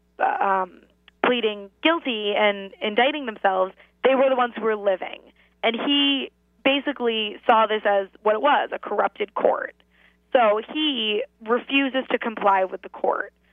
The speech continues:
So at this time, there's essentially this protocol that's supposed to be observed where, uh, when someone was brought into a trial, you were asked, uh, "How will you be tried?" And you were supposed to answer,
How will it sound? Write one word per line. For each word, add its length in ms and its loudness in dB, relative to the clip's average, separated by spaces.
So 120 4
at 240 2
this 160 -4
time, 440 2
there's 220 0
essentially 560 -2
this 140 -8
protocol 540 2
that's 220 -4
supposed 340 -2
to 80 -10
be 160 -4
observed 640 -4
where, 640 4
uh, 200 2
when 240 -4
someone 260 2
was 140 -2
brought 240 4
into 200 -4
a 60 0
trial, 540 2
you 160 -10
were 280 -2
asked, 460 0
uh, 240 4
"How 240 2
will 180 0
you 180 -14
be 140 -10
tried?" 640 0
And 120 -12
you 120 -8
were 100 0
supposed 380 -4
to 120 -8
answer, 540 0